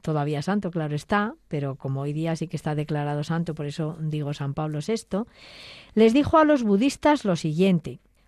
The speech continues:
abro comillas de lo que dijo Pablo sexto: "Tenemos una profunda consideración por los tesoros espirituales, morales y socioculturales que les han sido dados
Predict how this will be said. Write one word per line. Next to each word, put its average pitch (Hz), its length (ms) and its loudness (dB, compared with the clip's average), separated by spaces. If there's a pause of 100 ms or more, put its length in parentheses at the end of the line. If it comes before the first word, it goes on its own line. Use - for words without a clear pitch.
(140)
abro 233 320 4
comillas 214 480 6
de 156 80 0
lo 156 80 -2
que 156 140 0
dijo 214 340 4
Pablo 196 380 2
sexto: - 480 -8 (240)
"Tenemos 311 600 4 (120)
una 294 280 2
profunda 269 640 2
consideración 202 1040 2 (200)
por 202 180 0
los 185 220 0
tesoros 262 540 0
espirituales, 180 1000 0 (140)
morales 226 760 4 (120)
y 262 160 0
socioculturales 233 1200 2 (400)
que 208 120 4
les 226 220 6
han 311 160 4
sido 302 320 4
dados 190 460 4